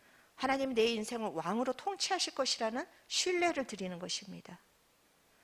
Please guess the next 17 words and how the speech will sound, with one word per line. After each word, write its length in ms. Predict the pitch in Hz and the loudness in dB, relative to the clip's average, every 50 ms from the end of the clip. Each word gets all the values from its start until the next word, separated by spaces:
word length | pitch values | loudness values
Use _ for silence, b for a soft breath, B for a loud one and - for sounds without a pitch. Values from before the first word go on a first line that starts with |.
| b b | b b
신뢰를 580 | b - - - 320 330 311 311 302 277 269 254 | b 0 2 2 2 4 4 4 4 4 2 0
드린다라는 600 | - - 202 208 202 202 202 196 196 185 180 175 | -2 -4 -4 -4 -4 -2 -2 -2 -2 -2 -4 -6
것은 240 | 175 165 - - 220 - | -8 -8 -8 -8 -8 -8
우리의 240 | 180 165 170 185 190 | -8 -6 -4 -4 -4
마음을 480 | 175 170 156 151 165 196 233 269 285 | -4 -6 -6 -4 -2 -2 -2 -2 -4
드리는 300 | 254 247 208 196 180 170 | -6 -6 -8 -8 -8 -8
것입니다. 680 | 160 - 170 - - 175 175 180 170 165 - - 175 - - _ _ _ _ _ _ _ _ B B B B B B B B B B B | -8 -8 -8 -8 -8 -8 -10 -12 -14 -14 -14 -14 -16 -16 -20 _ _ _ _ _ _ _ _ B B B B B B B B B B B
그래서 440 | - - 202 196 - 233 233 269 - - | 2 2 2 4 4 2 0 0 -2 -6
두 140 | - 196 | -6 0
번째로 400 | 185 247 247 226 - 233 214 214 | 2 2 2 2 0 -2 -2 0
우리가 260 | 196 180 180 180 - 185 | -2 -2 -4 -4 -4 -4
살펴볼 520 | - 254 285 277 - - 233 208 214 220 | -4 -4 -6 -6 -4 -10 -6 -4 -2 -2
신앙 340 | 226 - - 277 285 269 269 | -2 -4 -4 0 0 0 0
고백은 520 | - - 185 170 - 160 160 - 202 226 330 B B B B B B | 0 -6 -8 -4 -2 -4 -4 -2 -4 -4 -4 B B B B B B
마음을 520 | _ 147 147 139 147 185 214 233 277 349 339 | _ -10 -8 -6 -4 -2 0 0 0 0 0
드리는 340 | 254 233 202 190 170 165 165 | -2 -2 -4 -4 -6 -6 -6
것입니다. 680 | 160 160 170 - - 185 175 170 165 - 180 170 165 | -8 -8 -8 -8 -8 -8 -10 -12 -12 -12 -12 -14 -14